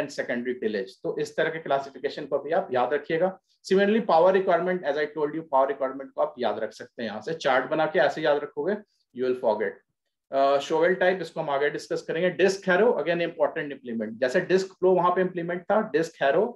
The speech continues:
is very important। तो डिस्क प्लो and डिस्क harrow दोनों में, अ, कंफ्यूज मत होना। Disc harrow is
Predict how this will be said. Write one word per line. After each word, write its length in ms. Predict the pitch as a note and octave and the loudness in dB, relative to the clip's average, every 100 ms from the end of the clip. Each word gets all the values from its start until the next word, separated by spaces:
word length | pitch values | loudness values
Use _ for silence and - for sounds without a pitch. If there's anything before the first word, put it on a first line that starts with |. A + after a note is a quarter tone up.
| _ - | _ -10
is 120 | B2+ | -4
very 160 | C#3+ C#3 | -2 -4
important। 440 | C3 A#2 B2 A#2 | -2 -4 -2 -2
तो 60 | C3 | -2
डिस्क 420 | B2 G3 G3 - - | 2 2 2 -6 -2
प्लो 420 | F3 A3+ B3+ - _ _ _ - | 2 2 2 -10 _ _ _ -4
and 180 | D#3+ D#3+ | -2 0
डिस्क 340 | D#3+ E3 - | -2 -4 -4
harrow 220 | C3 A#2+ A#2 | 0 0 0
दोनों 200 | C#3+ E3 | -4 -2
में, 160 | G#3 | -2
अ, 80 | A3 _ _ _ _ _ - | -4 _ _ _ _ _ -2
कंफ्यूज 680 | C#3 C#3 C#3 D#3 C#3 E3+ D#3+ | 2 4 2 0 -2 -2 -2
मत 160 | D3+ C3+ B2+ | -2 -4 -2
होना। 280 | A2+ G#2+ | -4 -2
Disc 260 | B2 F#3 - | 0 0 0
harrow 320 | D#3 D3+ F3+ F#3 | 0 4 6 6
is 200 | G#3+ | 4